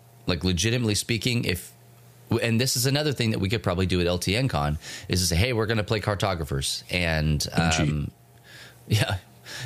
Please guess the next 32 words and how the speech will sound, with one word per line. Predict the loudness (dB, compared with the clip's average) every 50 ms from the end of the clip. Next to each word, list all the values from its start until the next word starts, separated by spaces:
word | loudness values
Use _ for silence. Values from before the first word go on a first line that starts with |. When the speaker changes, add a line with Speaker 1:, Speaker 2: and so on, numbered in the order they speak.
| -2
Speaker 1:
And | 0 0 0
so, | 2 0 0 0
like, | 0 -2 -2
the, | -2 0 0 0 0 0 0
the | 0 0
thing | 0 0 0 2
about | 2 2 2 2
it | 2 2
is, | 2 2 2 0 0
is, | 0 0 2 2
like, | 2 2 2 0 -2 -2
<laughs> | -2 -2 -2 -2 -2 -2 -2 -2 -4 -10 -16 -20 -20 -20 -20 -20 -20 -20 -20 -20 -20 -10 -4 0
the | 2 2
way | 4 2 2 2 2 0
that | 0 -2 0
you | -2 -2
play | -2 0 0 0 2 2 2 2 2 0 -2 -4 -10 -20 -20 -20 -20 -20 -20 -20 -20 -20 -20 -20 -14 -6 0
with | 0 0 0 0 0
people | 0 0 0 0 0 0
at | 0 -2 -2 0
the | -2 -2
table | 0 0 0 2 2 0 0 2
is | 0 0 0
different | 0 -2 -2 -2 0 0
than | 2 2 4
the | 4 4
way | 2 2
that | 2 2
you | 0 -2
play | 0 0 0 0
single | 0 0 0 2 2 0
player, | 0 0 0 0 2 2 0 -2